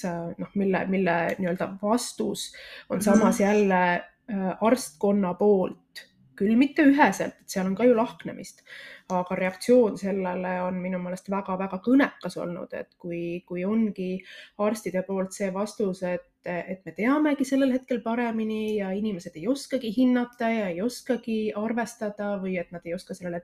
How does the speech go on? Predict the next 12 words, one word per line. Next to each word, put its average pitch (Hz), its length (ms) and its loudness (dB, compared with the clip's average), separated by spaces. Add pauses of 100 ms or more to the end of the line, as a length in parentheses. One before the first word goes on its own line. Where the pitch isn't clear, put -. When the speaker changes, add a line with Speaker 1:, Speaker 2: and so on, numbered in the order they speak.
(100)
Speaker 1:
so-, - 280 -12
tollel 214 260 0
hetkel 202 280 -6
hinnangut 202 560 -2
anda, 185 260 -8
et - 100 -16
see 202 140 -6
on 185 160 -6
hästi - 340 -10
kõnekas 185 500 -10
minu 165 180 -12
meelest. - 340 -14